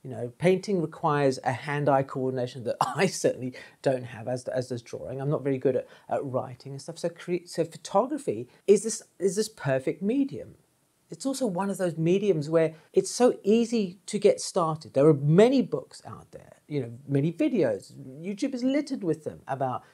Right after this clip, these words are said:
you know, how to set exposures and how to use lenses and, and, and things of that nature. But there are so few videos, both within photography and any other sort of art field,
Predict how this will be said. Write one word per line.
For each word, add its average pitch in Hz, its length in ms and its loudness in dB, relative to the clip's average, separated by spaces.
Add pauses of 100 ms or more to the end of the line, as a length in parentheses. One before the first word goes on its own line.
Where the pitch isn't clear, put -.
(140)
you 160 80 0
know, 127 260 4
how 151 160 -6
to 156 160 -10
set 165 180 0
exposures 160 540 0
and 127 140 -8
how 151 100 -6
to 147 140 -10
use 165 140 -4
lenses 190 420 0
and, 120 100 -12
and, 131 220 -10
and 135 180 -8
things 165 160 -8
of 151 140 -4
that 180 180 -8
nature. 123 520 -16
But 160 100 -6
there 196 120 -2
are 185 40 -2
so 220 240 -6
few 233 440 -2
videos, 139 920 -6
both 147 260 4
within 160 240 0
photography 147 400 0
and 139 100 4
any 139 200 4
other 190 200 2
sort 131 220 -4
of 117 140 -10
art 120 340 -8
field, 101 380 -6